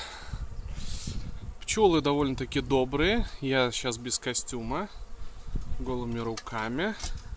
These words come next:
Ну и что тут у нас? Так, ну, первую пластину снимем. Щас я паузу поставлю, сниму и покажу, что там внутри. Ну и вот что внутри.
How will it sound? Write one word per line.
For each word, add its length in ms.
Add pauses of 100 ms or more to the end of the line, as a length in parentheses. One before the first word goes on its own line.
(1040)
Ну 280
и 40
что 320
тут 320
у 80
нас? 380 (1300)
Так, 240 (320)
ну, 140 (280)
первую 300
пластину 560
снимем. 400
Щас 320
я 160 (680)
паузу 320
поставлю, 540
сниму 440
и 20
покажу, 400
что 180
там 160
внутри. 400 (1700)
Ну 240
и 20
вот 160
что 220
внутри. 520